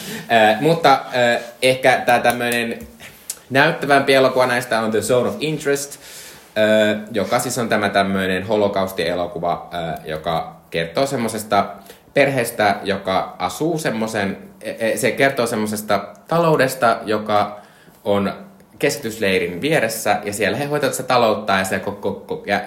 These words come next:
tämä, tämän perheen mies johtaa sitä keskitysleiriä. Ja se on tosi hieno elokuva, kannattaa käydä katsomassa, ö, kun se tulee kahdeskymmeneskuudes päivä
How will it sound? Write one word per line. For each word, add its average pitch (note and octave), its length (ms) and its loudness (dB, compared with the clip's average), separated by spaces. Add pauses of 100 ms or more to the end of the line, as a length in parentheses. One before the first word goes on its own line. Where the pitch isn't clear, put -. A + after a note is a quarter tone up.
(100)
tämä, G2 400 -2
tämän F#2+ 140 -2
perheen G#2 280 0
mies G2 300 0
johtaa G2+ 340 0
sitä F2 140 -6
keskitysleiriä. E2+ 800 -4 (560)
Ja F2+ 240 2
se C3 160 4
on A#2 100 2
tosi A#2 260 0
hieno G2+ 220 2
elokuva, A2 340 2
kannattaa F#2+ 340 -2
käydä F2 160 -2
katsomassa, E2+ 640 -4 (340)
ö, E2 40 -4
kun D#2+ 80 -14
se F#2+ 60 -14
tulee F2 160 -6
kahdeskymmeneskuudes F2 600 -8
päivä E2 420 -4